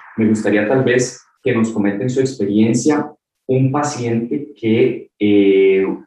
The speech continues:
tal vez un médico de atención primaria, eh, empiece a sospechar ese diagnóstico de asma, ¿cómo se debe abordar esa primera consulta en la que quisiéramos establecer un diagnóstico?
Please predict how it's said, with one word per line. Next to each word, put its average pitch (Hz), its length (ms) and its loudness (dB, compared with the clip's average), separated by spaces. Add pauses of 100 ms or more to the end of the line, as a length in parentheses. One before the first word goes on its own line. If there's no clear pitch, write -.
(140)
tal 104 160 -2
vez 107 320 0
un 117 140 -6
médico 117 300 -2
de 110 60 -2
atención 104 480 -6
primaria, 113 640 -2 (520)
eh, 98 560 -2
empiece 113 500 -2
a 131 40 -4
sospechar 110 880 -4
ese 110 240 -2
diagnóstico 104 640 -4
de - 100 -4
asma, 107 480 -4
¿cómo 139 320 -2
se 117 180 -4
debe 117 280 4
abordar 101 360 -2
esa 110 280 -8
primera 104 440 -2
consulta 113 840 -4
en 104 140 -2
la 101 260 -4
que - 320 -4
quisiéramos 131 800 -2
establecer 101 500 -4
un 110 140 4
diagnóstico? 98 720 -4